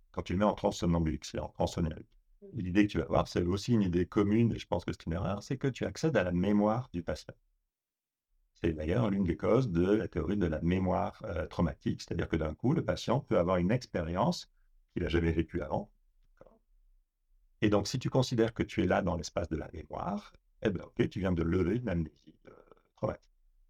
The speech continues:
Personnellement, je ne pense pas qu'on est dans la mémoire. Je pense que l'hypnose, la transe somnambulique n'a strictement rien à voir avec la mémoire. Ça a à voir avec le rêve. Et que le rêve a des caractéristiques particulières. C'est ce dont on parlait avec le clean language.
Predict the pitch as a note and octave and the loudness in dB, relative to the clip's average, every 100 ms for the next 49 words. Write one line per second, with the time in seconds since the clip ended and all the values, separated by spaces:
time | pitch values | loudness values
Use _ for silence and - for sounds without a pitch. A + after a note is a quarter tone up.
0 | _ - - D#2+ E2 F#2+ F#2+ E2 D2 - | _ -6 -2 0 2 2 2 -2 -4 -4
1 | - F2 D#2+ D#2 D#2 D2 D2+ D2+ C#3 F3+ | -6 -4 -2 -2 -4 -6 -4 -2 -2 -2
2 | - - - D#2+ D2 D#2 - F#2+ F2+ D2+ | -4 -6 -4 -4 -4 -6 -4 -4 -4 -6
3 | - - - - D#2+ D#2+ F2+ - D#2 - | -6 -4 -4 -2 -2 0 -2 -6 -12 -12
4 | - F2+ D#2 D2+ F#2+ G2+ F#2 F2+ D#2+ D#2 | -6 -2 0 0 2 2 2 0 0 -4
5 | - - - E2 - F#2+ F2 E2 D#2+ D#2+ | -8 -8 -8 -6 -2 -2 0 0 0 -2
6 | - D#2+ E2 G#2 _ _ _ _ _ _ | -8 -8 -8 -8 _ _ _ _ _ _
7 | _ _ _ _ _ _ _ _ _ - | _ _ _ _ _ _ _ _ _ -6
8 | - E2+ B2 C#3 F#2 F2+ E2+ E2+ E2+ D#2+ | 0 2 4 2 0 0 0 0 -2 -2
9 | E2+ F2 E2+ - - E2+ A#2+ - - - | -4 -4 -4 -8 -4 -2 -2 -4 -6 -2
10 | E2 D#2 E2 D#2+ D#2+ D#2 D2 - D#2+ A2 | 0 0 -2 -2 -2 -2 -4 -8 -4 0
11 | G#2+ E2 D#2+ - - | 0 0 -4 -6 -10